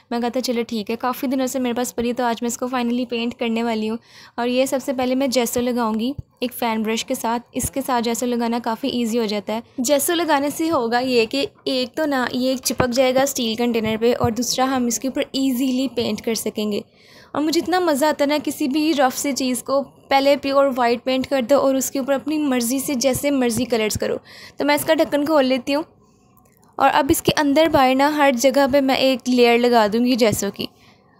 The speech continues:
ओके, आप देख सकते हैं अंदर रस्ट वगैरह हुआ काफ़ी।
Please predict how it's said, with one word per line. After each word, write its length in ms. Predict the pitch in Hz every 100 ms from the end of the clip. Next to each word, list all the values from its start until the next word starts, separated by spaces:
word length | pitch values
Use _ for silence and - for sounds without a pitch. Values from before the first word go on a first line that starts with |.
| _
ओके, 220 | 233 226
आप 160 | 302 277
देख 200 | 240 240
सकते 220 | 277 277
हैं 40 | 285
अंदर 160 | 294
रस्ट 300 | 247 233 -
वगैरह 340 | 262 262 247 233
हुआ 180 | 220 226
काफ़ी। 380 | 240 233 240